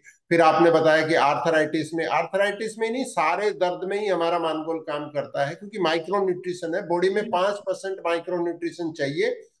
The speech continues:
और वो हमारे खाने में है नहीं actual में। तो उसके लिए मानगोल जो है बहुत important है कि हम माइक्रो न्यूट्रिशन के लिए मानगोल, आ, पिलाएं।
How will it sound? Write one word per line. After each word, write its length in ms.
और 120
वो 120
हमारे 360
खाने 380
में 280
है 160
नहीं 260
actual 340
में। 180
तो 100
उसके 300
लिए 180
मानगोल 580
जो 140
है 120
बहुत 320
important 560
है 120
कि 100
हम 180
माइक्रो 340
न्यूट्रिशन 540
के 120
लिए 160
मानगोल, 640
आ, 340
पिलाएं। 340